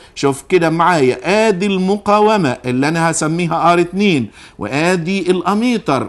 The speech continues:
وآدي الفولتميتر اللي هيقيس فرق الإيه؟ الجهد.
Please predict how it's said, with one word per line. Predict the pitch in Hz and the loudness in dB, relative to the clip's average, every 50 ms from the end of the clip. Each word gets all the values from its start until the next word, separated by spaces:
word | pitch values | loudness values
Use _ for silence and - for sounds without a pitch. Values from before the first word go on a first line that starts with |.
| - - | -6 -6
وآدي | 123 123 113 - 135 143 160 190 202 208 202 202 185 156 143 170 170 165 160 156 156 156 | -6 -6 -6 -6 -4 -4 -2 0 0 0 0 0 -2 -2 -4 -4 0 0 0 0 0 0
الفولتميتر | 147 160 156 147 139 127 127 139 165 202 208 180 - - 202 208 208 226 247 233 202 - - 151 147 - - - - - - - - | 0 0 2 0 0 -2 -2 -2 -2 -2 -2 -4 -6 -4 -2 -2 0 0 0 0 0 -2 -2 -4 -4 -6 -8 -16 -20 -20 -12 -4 -2
اللي | 147 170 175 170 156 151 151 147 | 0 0 0 0 0 0 0 0
هيقيس | 139 143 139 139 135 - - 151 160 170 175 175 175 175 175 - - - | 0 0 -2 -2 -2 -2 -2 -2 -2 0 2 2 2 2 2 0 -4 -6
فرق | - - 147 151 160 160 156 151 - | -8 -6 -2 0 0 0 0 -2 -2
الإيه؟ | 139 147 143 143 147 151 151 151 143 - - - - _ - | -4 -2 -2 0 0 0 0 0 0 -4 -8 -20 -12 _ 0
الجهد. | 147 160 151 135 147 127 107 | 0 2 2 4 4 2 2